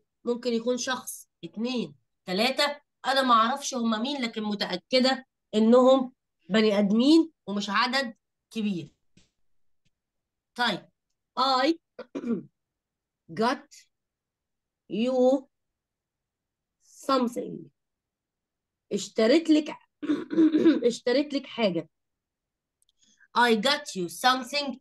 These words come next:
أكيد ما اشتريتلكيش بني آدم. اشتريت حاجة. I got you something. أنا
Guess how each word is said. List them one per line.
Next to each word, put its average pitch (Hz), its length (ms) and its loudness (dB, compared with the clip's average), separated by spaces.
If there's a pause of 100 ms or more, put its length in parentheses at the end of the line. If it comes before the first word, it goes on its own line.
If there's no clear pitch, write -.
(360)
أكيد 302 260 2
ما 285 100 0
اشتريتلكيش 262 560 -2
بني 277 240 2
آدم. 196 380 0 (400)
اشتريت 247 400 -2
حاجة. 226 500 -2 (400)
I 240 200 4
got 294 340 2
you 226 140 2
something. 262 760 -4 (400)
أنا 262 420 0